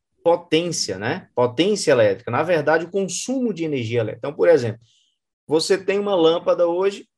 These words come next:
muito utilizada, a lâmpada led. Mas por que hoje nós temos a led, não temos mais a incandescente, a fluorescente, né? Às vezes,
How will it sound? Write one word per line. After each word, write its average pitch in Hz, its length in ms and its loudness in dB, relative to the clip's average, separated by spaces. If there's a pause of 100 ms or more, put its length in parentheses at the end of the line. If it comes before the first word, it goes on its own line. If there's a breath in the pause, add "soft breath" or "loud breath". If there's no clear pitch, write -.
(100)
muito 135 280 -10
utilizada, 165 560 0
a - 40 0
lâmpada 180 420 0
led. 127 580 2
Mas 131 200 -10
por 190 160 -2
que 202 120 0
hoje 196 140 2
nós 190 140 -8
temos 165 240 -10
a 160 80 2
led, 151 280 2
não 139 120 -4
temos 143 280 -4
mais 131 220 -4
a 135 60 -6
incandescente, 131 960 -4
a 117 120 0
fluorescente, 127 1000 -2
né? 123 220 -4
Às 120 160 0
vezes, 151 240 -2